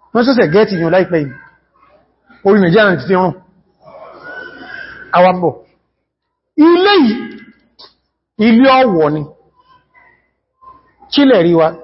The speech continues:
Jẹ́ min hadith, Abi Hurairah radiyallahu anhu. Ó ń ṣe Ọlọ́run ní Inna Allaha harrama Makkah yawma khalaqa as-samawati wal ard. Lọ́jọ́ tọ́lọ̀ ti dá sánmà àti ilẹ̀,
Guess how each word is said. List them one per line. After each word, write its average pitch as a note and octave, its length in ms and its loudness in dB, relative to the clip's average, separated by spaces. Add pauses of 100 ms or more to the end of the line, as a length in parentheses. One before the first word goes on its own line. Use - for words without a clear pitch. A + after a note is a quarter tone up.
(480)
Jẹ́ C#4+ 200 2
min D4 120 0
hadith, C4+ 480 0 (540)
Abi D4+ 300 0 (180)
Hurairah B3 440 2
radiyallahu A#3+ 320 0
anhu. F#3 260 0 (680)
Ó G#3+ 60 0
ń A#3 100 2
ṣe A3+ 100 -2
Ọlọ́run G#3 260 0
ní F#3+ 140 0 (1500)
Inna C#4 280 2
Allaha E4 340 2
harrama D4 460 0
Makkah B3 440 -2 (760)
yawma C#4 320 2
khalaqa A#3+ 340 0
as-samawati G3+ 680 -2
wal F3 100 -2
ard. D#3+ 260 -4 (840)
Lọ́jọ́ F#4+ 300 2
tọ́lọ̀ F#4+ 220 2
ti C4+ 100 0
dá D#4 120 0
sánmà D#4+ 220 0
àti - 180 -2
ilẹ̀, A3 220 0